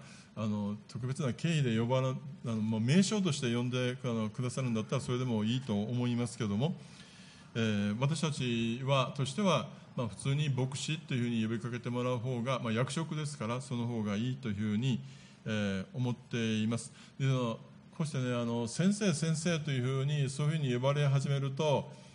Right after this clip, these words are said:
で、あの、わからないことがわからないと言われ、あの、言えなくなってしまう。知らないことは知らないというふうに言えなくなってしまう。あの、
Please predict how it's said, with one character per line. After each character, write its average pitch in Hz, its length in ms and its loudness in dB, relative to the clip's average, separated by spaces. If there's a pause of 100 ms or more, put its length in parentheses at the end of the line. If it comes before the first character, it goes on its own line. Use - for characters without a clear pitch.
(160)
で、 120 440 0 (560)
あ 120 100 -2
の、 110 320 0 (560)
わ 131 120 4
か 202 80 4
ら 233 80 4
な 247 120 2
い 220 60 4
こ 180 100 0
と 143 80 -2
が 120 100 2
わ 127 120 2
か 170 100 -2
ら 180 100 4
な 185 80 6
い 180 60 4
と 151 100 -2
言 117 120 2
わ 147 80 4
れ、 180 60 4
あ 165 40 -2 (120)
の、 127 260 0
言 120 120 4
え 180 60 6
な 233 120 4
く 226 60 0
な 151 100 2
っ 120 40 0
て 127 80 -2
し - 140 -6
ま 110 180 -2
う。 95 40 -6 (200)
知 - 160 -2
ら 196 80 6
な 220 120 2
い 208 60 2
こ 180 80 0
と 139 100 0
は 120 60 2
知 139 160 0
ら 139 100 4
な 147 120 2
い 151 80 0
と 147 100 -6
い 120 80 2
う - 20 2
ふ 120 100 0
う 120 60 2
に 110 160 4
言 127 100 4
え - 20 4
な 151 140 2
く 139 120 -4
な 110 120 2
っ - 20 -4
て 117 560 0
し - 280 -2
ま 139 140 6
う。 98 100 4 (520)
あ 117 100 -2
の、 110 320 -2